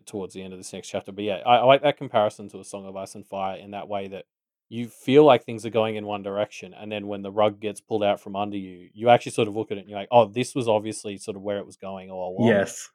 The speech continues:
Speaker 2: yes.
Speaker 1: Um, s-, it's not like a cheap twist where it's like,
Speaker 2: No.
Speaker 1: you know, it, it, it doesn't feel right. It's like, you, it, it's just the story cleverly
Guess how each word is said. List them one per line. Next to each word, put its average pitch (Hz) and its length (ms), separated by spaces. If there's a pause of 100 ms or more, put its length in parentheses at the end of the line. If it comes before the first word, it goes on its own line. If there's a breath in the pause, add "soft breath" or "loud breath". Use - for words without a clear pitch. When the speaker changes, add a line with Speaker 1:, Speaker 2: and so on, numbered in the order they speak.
(120)
Speaker 2:
yes. 107 340
Speaker 1:
Um, 92 420 (380)
s-, 123 160
it's 139 120
not 151 100
like 135 140
a 120 80
cheap - 420
twist 123 400
where 107 100
it's - 140
like, 98 160
Speaker 2:
No. 120 340
Speaker 1:
you 107 80
know, 104 120
it, 110 180 (140)
it, 120 220
it 110 60
doesn't 107 220
feel 110 560
right. 123 420
It's 117 140
like, 110 140
you, 113 100
it, 107 120 (460)
it's 117 440
just 113 320
the 107 400
story 120 580
cleverly 107 800